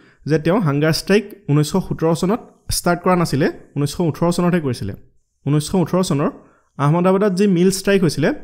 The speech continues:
তাতেই গান্ধীজীয়ে হাংগাৰ ষ্ট্ৰাইক কৰিছিলে for the first time। ইয়াৰ ওপৰত প্ৰশ্ন সোধে, "গান্ধী ইউজ দ্য ৱেপন অফ হাংগাৰ ষ্ট্ৰাইক for the first time in this strike।" ঠিক আছে, আহমেদাবাদ মিল ষ্ট্ৰাইক কিহৰ কাৰণে হৈছিলে, আমি এই বিষয়ে জানিব লাগিব।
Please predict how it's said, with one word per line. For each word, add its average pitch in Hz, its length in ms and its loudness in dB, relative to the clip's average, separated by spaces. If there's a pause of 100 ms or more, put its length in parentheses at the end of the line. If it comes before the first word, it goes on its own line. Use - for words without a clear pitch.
(140)
তাতেই 175 300 -2
গান্ধীজীয়ে 143 680 -2 (200)
হাংগাৰ 135 280 0
ষ্ট্ৰাইক 131 260 -4
কৰিছিলে 113 300 -6
for - 400 -10
the 302 100 -2
first - 300 -8
time। 107 160 -6
ইয়াৰ 120 200 -8
ওপৰত 147 160 -4
প্ৰশ্ন 151 280 -4
সোধে, 160 260 -2 (520)
"গান্ধী 147 240 2
ইউজ 170 320 2
দ্য 190 60 0
ৱেপন 170 420 2
অফ 170 180 -2
হাংগাৰ 147 280 -2
ষ্ট্ৰাইক 156 280 -2 (440)
for 143 120 0
the 147 120 -2
first 147 240 -2
time 139 180 0 (420)
in 123 80 0
this 196 140 2 (480)
strike।" 120 240 -4 (400)
ঠিক 226 100 -2
আছে, 180 140 -4
আহমেদাবাদ 135 420 0 (100)
মিল 135 140 2
ষ্ট্ৰাইক 110 320 -6 (480)
কিহৰ 175 280 4
কাৰণে 220 260 0
হৈছিলে, 208 260 0
আমি 196 280 0
এই 156 100 0
বিষয়ে 160 220 2
জানিব 131 240 0
লাগিব। 107 280 -4